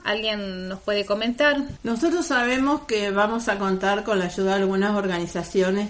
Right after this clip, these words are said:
Speaker 2: de los activos que están ya constituidas, pero nosotros sabemos que también es importante poder ayudarlos en algo. Entonces nosotros, eh, hemos implementado un bono,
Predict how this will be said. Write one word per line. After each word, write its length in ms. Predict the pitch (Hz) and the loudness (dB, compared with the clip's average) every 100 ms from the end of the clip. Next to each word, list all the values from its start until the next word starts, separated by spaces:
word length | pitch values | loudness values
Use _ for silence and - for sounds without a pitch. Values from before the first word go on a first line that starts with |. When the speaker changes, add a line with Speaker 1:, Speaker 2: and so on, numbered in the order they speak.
| - - | -8 -14
Speaker 2:
de 280 | - 170 165 | -10 -6 -2
los 240 | 160 156 | -2 -2
activos 540 | 156 - 190 185 208 | -4 0 4 4 4
que 100 | 208 | 0
están 320 | 160 - 175 180 | -6 -4 -4 -2
ya 180 | 185 | -4
constituidas, 800 | 180 160 175 160 165 180 170 165 - | -6 -8 -10 -4 0 0 0 -2 -4
pero 140 | 180 | -4
nosotros 600 | 175 175 226 220 233 233 | -4 -4 -2 -2 -2 -4
sabemos 520 | - 180 190 202 208 | -2 0 0 0 -2
que 120 | 208 190 | -2 -4
también 320 | 175 185 196 | -4 -2 -2
es 140 | 208 | 0
importante 580 | 196 202 190 196 196 208 | -2 -2 -2 -2 -2 -2
poder 480 | 190 175 233 196 - - | -4 0 4 2 0 -6
ayudarlos 760 | 175 165 185 175 170 165 165 160 - | -8 -6 -4 -2 0 0 -2 -4 -6
en 160 | 175 175 | -4 0
algo. 340 | 170 165 165 | 0 0 -2
Entonces 420 | 165 180 190 208 | -4 -6 -4 -2
nosotros, 520 | 196 190 214 202 202 - | 0 0 -4 -4 -4 -4
eh, 480 | 185 180 180 175 185 | -6 -6 -6 -6 -4
hemos 300 | 190 202 190 | -2 0 0
implementado 920 | 185 170 180 180 180 175 190 190 190 | 0 -2 -4 -4 -4 -4 0 0 0
un 160 | 185 | 0
bono, 460 | 185 208 208 220 233 | 0 2 0 -2 -6